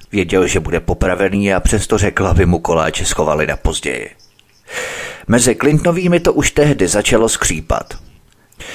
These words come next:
Dva arkansaští státní policisté popsali hádky mezi Clintonovými slovy reportéra Washington Times Jerryho Seppera, včetně vulgárního křiku a rozbíjení nábytků.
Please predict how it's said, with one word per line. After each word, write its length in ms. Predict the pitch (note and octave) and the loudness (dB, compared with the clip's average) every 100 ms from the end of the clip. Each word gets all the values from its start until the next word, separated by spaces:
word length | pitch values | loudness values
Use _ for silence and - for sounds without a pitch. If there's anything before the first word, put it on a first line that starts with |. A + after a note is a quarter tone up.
| - - | -16 -14
Dva 280 | - F2+ G2 | -6 0 0
arkansaští 880 | G2+ F#2+ F#2+ F#2+ F#2+ G2 - - F#2 | 2 0 0 0 0 0 -2 -6 -4
státní 420 | - F#2+ F2 F2 | -2 -2 0 -2
policisté 760 | E2+ F#2+ F#2+ G2+ - A2 G2+ G2+ - - - | 2 2 2 2 2 2 0 0 -6 -14 -2
popsali 440 | B2+ - F3+ D#3 | 0 2 2 2
hádky 400 | G2+ G#2 A2+ - | 2 0 0 0
mezi 240 | C#3 C3 G#2 | 2 2 0
Clintonovými 720 | G#2+ A2 A2 A2+ A#2+ B2 B2 - | 2 2 2 2 2 4 2 0
slovy 360 | - F#2+ D#2+ D#2 | -2 0 2 2
reportéra 640 | D#2+ F2 E2+ - F2 D2 | 2 0 -2 0 0 0
Washington 540 | E2 - F#2 F#2 F2 | -2 -2 -2 0 0
Times 440 | E2+ F2 F#2 F2+ - F2+ | 0 0 0 0 -2 -2
Jerryho 320 | F2+ F2 E2+ | 0 0 -2
Seppera, 460 | - F#2+ - G2+ G#2+ - - - | 0 0 0 0 0 -6 -14 -10
včetně 500 | - - - E3 D3+ | -6 0 0 2 0
vulgárního 720 | A#2 A#2+ A#2+ A#2+ B2 B2 A#2+ | 2 2 2 0 0 0 0
křiku 440 | - A2+ G#2 A2 - - | 0 -2 0 -2 -2 -4
a 80 | E2 | -2
rozbíjení 600 | F#2 E2+ F#2+ F#2 F#2 E2 | -2 0 2 2 2 2
nábytků. 640 | D#2+ D2+ - - - - | 0 -2 -4 -10 -14 -16